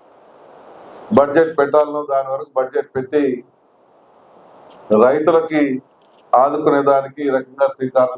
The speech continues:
చుట్టడం జరిగింది. అందుకని ఈరోజు మన నియోజకవర్గంలో ఆ మూడు నెలలకు గాను లబ్ధిదారులుగా నూట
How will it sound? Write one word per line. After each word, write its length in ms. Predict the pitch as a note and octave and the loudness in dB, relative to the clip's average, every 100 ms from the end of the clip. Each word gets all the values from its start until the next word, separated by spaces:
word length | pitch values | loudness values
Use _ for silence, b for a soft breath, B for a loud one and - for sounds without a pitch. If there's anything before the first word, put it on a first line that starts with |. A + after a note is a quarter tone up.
| - | -16
చుట్టడం 320 | A#2 C3 A#2+ A2 | -10 -6 0 -2
జరిగింది. 280 | A2 A2+ _ _ _ _ _ _ _ _ _ - - - - - B2 | -2 -12 _ _ _ _ _ _ _ _ _ -20 -20 -20 -6 0 2
అందుకని 380 | D3+ E3 F3 F3 | 2 2 2 2
ఈరోజు 240 | E3 E3 E3 D#3 | 2 2 0 -2
మన 100 | D3+ D3 | -2 -2
నియోజకవర్గంలో 840 | E3 E3 D#3 E3 D3 D3+ D3+ D#3+ C#3 - _ _ _ _ _ _ _ _ _ _ _ _ _ _ _ _ - | -8 -6 0 0 0 -4 0 0 0 -4 _ _ _ _ _ _ _ _ _ _ _ _ _ _ _ _ 0
ఆ 100 | B2+ C#3 C#3 | 2 2 2
మూడు 240 | D3 F3+ F#3+ | 2 2 2
నెలలకు 320 | F3+ F3 E3+ D#3 | 2 2 0 0
గాను 260 | D#3+ D#3+ G#3 - _ _ _ _ _ _ _ _ _ - C#3+ | 0 -2 -10 -12 _ _ _ _ _ _ _ _ _ -2 2
లబ్ధిదారులుగా 800 | D3+ D3+ F#3 F3+ E3+ E3 E3 D#3+ D3 | 2 2 2 2 0 -2 -4 -4 -6
నూట 160 | D#3 | -4